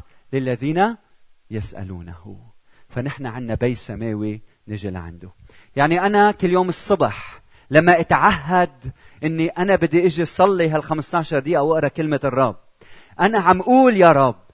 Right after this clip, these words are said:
بهيدا النهار أنا عم أت-، أنا عم أتكل اتكالي الأول والنهائي من بداية النهار إلى نهايته، نهايته، من إشراق الشمس إلى مغيب الشمس، اتكالي الكامل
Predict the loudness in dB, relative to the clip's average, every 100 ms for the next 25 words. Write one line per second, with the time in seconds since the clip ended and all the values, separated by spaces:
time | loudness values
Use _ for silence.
0 | 0 2 4 4 2 4 6 8 8 4
1 | -4 -18 -20 -20 _ -4 0 0 2 0
2 | 0 -4 -6 -12 -4 -2 0 -2 -2 -6
3 | -4 -4 -4 -6 -8 -12 -10 -8 2 6
4 | 6 2 -2 0 0 2 2 4 4 2
5 | 0 2 2 2 -2 -12 -14 -20 -20 -2
6 | 0 2 0 4 4 4 0 -4 -4 0
7 | 2 0 0 -2 -2 -2 -2 -2 -2 -6
8 | -10 -16 -14 -6 -4 -2 -2 -2 -6 -14
9 | -16 -20 -20 -18 0 2 2 -2 -2 2
10 | 2 2 -4 0 0 0 -6 -2 0 2
11 | 2 0 0 -2 -2 -8 -8 -14 -20 -20
12 | -20 -10 -8 -6 -6 0 0 2 -2 -4
13 | 4 6 6 4 -2 -4